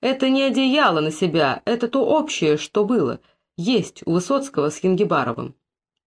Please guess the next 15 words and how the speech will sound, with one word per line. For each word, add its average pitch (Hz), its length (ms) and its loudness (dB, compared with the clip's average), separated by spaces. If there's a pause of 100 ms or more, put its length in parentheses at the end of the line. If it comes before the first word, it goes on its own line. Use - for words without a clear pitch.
(160)
Только 277 360 0
была 226 260 4
гуря, 185 380 0
тараторя, 233 760 0 (280)
всё 240 240 0
грустнее 175 800 0
становился 151 640 0
мим, 143 360 0 (380)
потому 233 240 4
что 240 200 -2
груз 240 340 0
чужого 214 580 2
горя 165 540 0
по 202 160 0
привычке 196 760 0